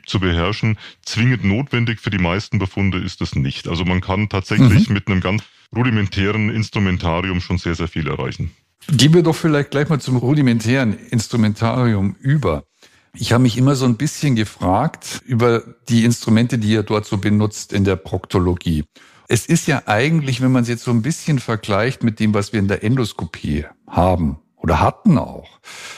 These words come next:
Speaker 2: Wir haben H D, wir haben alles nur noch digital, wir haben inzwischen Künstliche Intelligenz, wir haben virtuelle Chromoendoskopie, wir haben Zoom,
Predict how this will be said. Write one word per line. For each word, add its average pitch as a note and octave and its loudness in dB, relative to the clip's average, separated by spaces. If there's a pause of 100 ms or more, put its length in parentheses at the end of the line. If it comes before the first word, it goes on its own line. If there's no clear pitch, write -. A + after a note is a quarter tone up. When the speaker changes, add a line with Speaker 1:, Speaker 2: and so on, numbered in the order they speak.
(200)
Speaker 2:
Wir E2+ 2
haben G2+ 2
H B2 0
D, A#2 0 (100)
wir G#2+ 0
haben A2 2 (280)
alles A2+ 0
nur A#2+ 4
noch B2+ 0
digital, A2+ -2
wir F2+ -2
haben G2 0
inzwischen G#2+ -2
Künstliche B2 0
Intelligenz, A#2+ -2
wir A2+ 0
haben A#2 0 (420)
virtuelle C3+ 0 (500)
Chromoendoskopie, B2+ -2
wir B2+ 2
haben B2 2
Zoom, C#3+ 0